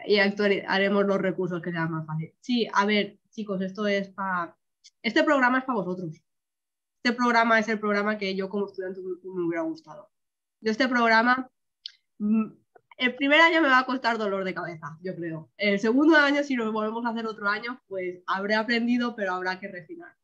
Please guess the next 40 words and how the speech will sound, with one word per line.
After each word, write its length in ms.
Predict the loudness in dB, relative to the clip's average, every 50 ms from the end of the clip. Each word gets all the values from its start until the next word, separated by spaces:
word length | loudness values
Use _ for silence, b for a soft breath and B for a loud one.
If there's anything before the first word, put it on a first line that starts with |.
| _
Dejo, 440 | -14 -14 -12 -8 -8 -8 -8 -10 _ _ -20 -14 -10
finalmente, 460 | -4 -4 -2 -2 0 -2 -2 -4 -6
pues 160 | -8 -8 -8
a 60 | -6
lo 80 | -6 -6
mejor 220 | -6 -8 -8 -8
se 80 | -8 -8
puede 200 | -8 -6 -8 -8
hacer 200 | -8 -8 -10 -8
todos 140 | -6 -6 -6
los 180 | -6 -8 -8
años, 480 | -10 -8 -8 -8 -8 -10 -12 -14 _ _ _ _ _ _ _ _ _ _ _ _ -6
a 100 | -4 -4
lo 80 | -2 -4
mejor 220 | -4 -4 -4 -4
se 120 | -4 -4 -4
pueden 240 | -2 -2 -2 0
hacer, 480 | -2 -2 -2 -4 -4 -4 -4 -6 -10 _ _ _ _
incluso 520 | -6 -6 -6 -4 -4 -4 -4 -4 -6 -6 -4
hacerlo 340 | -6 -6 -6 -4 -4 -4 -2
barato 420 | -2 0 0 0 -2 -2 -6 -8 -6
para 280 | -4 -4 -4 -4 -4
que 160 | -4 -6 -6
no 120 | -6 -6 -8
tengamos 440 | -8 -8 -8 -8 -8 -8 -12 -14 _
tanta 240 | -20 -20 -20 -20
financiación, 800 | -20 -14 -12 -12 -12 -14 -18 -20 -12 -10 -8 -6 -6 -6 -8 -10
sino 260 | -10 -10 -10 -10 -10 -12
también 320 | -12 -10 -10 -10 -12 -12
vosotros 460 | -16 -16 -14 -14 -14 -14 -14 -16 -16 _
pongáis 320 | -14 -10 -10 -10 -10 -10
una 180 | -10 -10 -6 -2
parte, 460 | -2 -2 -2 -2 -6 -8 -8 -8 B B B B
entonces 240 | _ -12 -12 -10
podemos 300 | -8 -8 -6 -6 -8 -10 -14 -14
incluir 380 | -10 -10 -8 -4 -4 -4 -2 -2
más 180 | -4 -6 -6 -8
estudiantes, 540 | -10 -8 -6 -4 -2 0 0 -2 -2 -6
o 20 | -6
sea, 260 | -6 -6 -6 -8